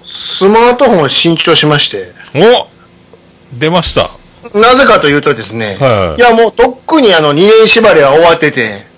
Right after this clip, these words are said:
Speaker 2: ああ、そ-、あ、そんな二年ごとやんないですね、そしたら。
Speaker 1: も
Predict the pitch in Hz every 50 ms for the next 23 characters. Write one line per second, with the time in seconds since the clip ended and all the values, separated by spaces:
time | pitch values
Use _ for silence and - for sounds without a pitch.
0 | _ _ - - 151 156 156 156 143 131 123 120 - - 214 - 190 143 117 -
1 | 220 262 302 277 170 165 185 214 233 254 277 285 277 277 277 269 285 285 247 175
2 | 147 147 160 180 214 247 233 127 87 - - 98 110 98 - 82 76 - - -
3 | 71 69 71 - 220 220 220 220 220 240